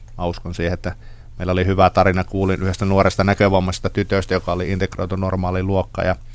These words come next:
hän tietysti liikuntatunnilla jäi sitten tosi taakse, ettei pystynyt oikein osallistumaan monenkaan asiaan, mut sitten kouluopettaja otti muuhun yhteyttä ja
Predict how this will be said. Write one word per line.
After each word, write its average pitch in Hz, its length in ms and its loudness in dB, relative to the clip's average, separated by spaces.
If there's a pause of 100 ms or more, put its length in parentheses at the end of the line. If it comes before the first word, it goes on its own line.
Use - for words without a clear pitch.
(300)
hän 92 160 -4
tietysti 95 240 0
liikuntatunnilla 98 680 0
jäi 101 220 4
sitten 90 260 -4
tosi 90 400 -2
taakse, 95 280 2
ettei 92 220 -2
pystynyt 113 300 -2
oikein 110 220 0
osallistumaan 92 640 -2 (200)
monenkaan 95 540 2
asiaan, 92 320 -4
mut 90 120 -8
sitten 95 280 -2 (460)
kouluopettaja 101 720 4
otti 98 200 0
muuhun 101 260 0
yhteyttä 98 440 -2
ja 92 160 0